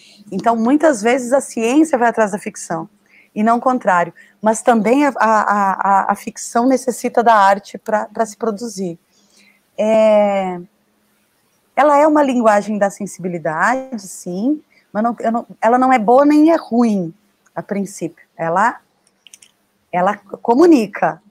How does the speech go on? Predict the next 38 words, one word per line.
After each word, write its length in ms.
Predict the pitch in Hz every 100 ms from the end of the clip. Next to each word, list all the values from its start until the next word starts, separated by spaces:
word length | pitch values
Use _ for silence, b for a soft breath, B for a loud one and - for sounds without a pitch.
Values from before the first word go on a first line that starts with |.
| B B B B
Agora, 480 | 208 220 220 202 180
quem 340 | - - 277
vai 140 | 339 320
fazer 320 | 285 226 226
ela 200 | 226 220
ser 200 | 208 202
boa, 480 | 165 180 233 233 190
ser 180 | - 190
ruim, 760 | 185 175 185 240 226 202 175 - _ _ _ _ _
ir 280 | 220 254
pra, 400 | - 214 208 185
pra, 340 | 180 202 190 180
pra, 300 | - 190 185
pra 220 | 208 196
um 100 | 214
caminho 400 | 202 190 190 226
ou 60 | 220
pra 240 | - 190
outro, 580 | 180 208 277 302 349 359 _ _ _ _ _ _ _
são 440 | - - 226 254
os, 200 | 302 302
as 120 | 247
pessoas 340 | - 233 254 247
envolvidas 560 | 262 285 240 247 262
com 120 | 254 277
a 40 |
sua 140 | - 269
produção, 720 | - 294 285 - - 175 165
são 260 | 165 - 180
os 120 | 196
artistas. 560 | 262 - - 160 - - b b b
O 120 | 180
que 100 | 214
a 20 |
gente 280 | 196 254 -
pode 360 | - 226 247
fazer 480 | - 208 196 - 220
enquanto 640 | 233 - 208 233 214 190